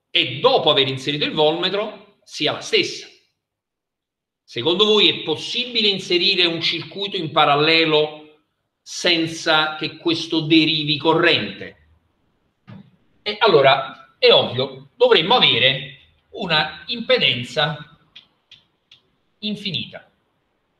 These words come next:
Ma se l'impedenza è infinita, vuol dire che questo oggetto è come se fosse staccato dal circuito.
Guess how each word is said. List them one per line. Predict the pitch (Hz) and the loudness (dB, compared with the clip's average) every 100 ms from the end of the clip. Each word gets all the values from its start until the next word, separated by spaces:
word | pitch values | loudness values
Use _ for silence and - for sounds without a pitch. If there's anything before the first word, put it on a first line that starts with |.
| _ _ _ _ _ _ _ _ _ _ _ _ _ _ _ _ _ _ _ _ _ _ _ _ _ _ _ _ _ _ _ _ _ _ _ _ _ _ _ _ _ _ | _ _ _ _ _ _ _ _ _ _ _ _ _ _ _ _ _ _ _ _ _ _ _ _ _ _ _ _ _ _ _ _ _ _ _ _ _ _ _ _ _ _
Ma | 143 160 | 2 2
se | - 285 | 2 -2
l'impedenza | 302 254 220 208 220 208 | -2 0 2 4 2 2
è | 202 | 0
infinita, | - 196 156 113 120 135 147 - - - | 0 -2 -2 -4 -2 -2 -4 -16 -20 -8
vuol | 165 175 | -2 0
dire | 185 190 | 2 2
che | 185 180 | 0 0
questo | 214 202 202 | 0 0 -4
oggetto | 185 233 240 - - 151 131 - | 2 2 2 -2 2 4 4 -4
è | 156 | -12
come | - 165 156 | -10 -8 -8
se | 156 | -8
fosse | - - - 151 | -8 -10 -6 -8
staccato | - - - - 214 - 120 | -10 -4 -4 -2 0 0 0
dal | 117 - | -6 -6
circuito. | - - - - | -8 -12 -20 -20